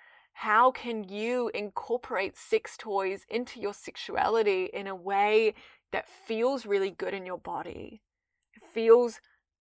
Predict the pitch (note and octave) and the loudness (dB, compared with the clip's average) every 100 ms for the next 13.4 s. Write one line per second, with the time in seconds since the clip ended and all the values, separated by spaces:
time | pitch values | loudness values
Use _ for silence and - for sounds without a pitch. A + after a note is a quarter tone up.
0 | _ - - C#4+ D4 - A#3+ G3 F#3 F#3 | _ -10 -2 -4 -4 -6 -2 0 0 0
1 | - F#3+ F#3 F#3 F3 E3 F3 A#3+ D#4 E4 | -6 -10 -10 -8 -4 -4 -4 -4 -6 -10
2 | _ _ _ _ _ _ _ _ A3+ A#3 | _ _ _ _ _ _ _ _ -2 -2
3 | - G#3+ D4+ D#4+ C4+ G3+ - G3 F#3 F#3 | -2 -2 -2 -4 0 0 2 0 2 2
4 | G#3+ G#3 G3 - - - F3+ F#3+ F#3 E3+ | 0 -4 -14 -14 -14 -14 -12 -12 -14 -16
5 | - - - - A#3 - - _ _ _ | -16 -16 -16 -20 -20 -20 -20 _ _ _
6 | _ _ _ _ _ _ _ _ _ _ | _ _ _ _ _ _ _ _ _ _
7 | _ _ _ A3 G#3+ G#3+ G#3 G#3 - A3 | _ _ _ 4 6 6 4 0 -2 0
8 | G3+ G3+ - - - G3+ G3+ F#3+ - G3+ | 0 -2 -2 -2 -2 -4 -4 -8 -4 -6
9 | F3+ G3 - A#3 D4 C4+ G3+ - G3 - | -4 -8 -2 2 6 6 4 0 -4 -6
10 | - B3 - G#3 - G3+ A3 G#3+ F#3+ F#3 | -2 -2 0 -4 0 2 2 0 -4 -4
11 | F#3+ - - F#3 - F3 - G3 F#3 F3+ | -4 -8 -8 -8 -6 -6 -8 -12 -6 -4
12 | F#3+ F#3 - - - - - - - - | -2 -6 -10 -8 -6 -6 -12 -14 -10 -8
13 | - - - | -10 -12 -16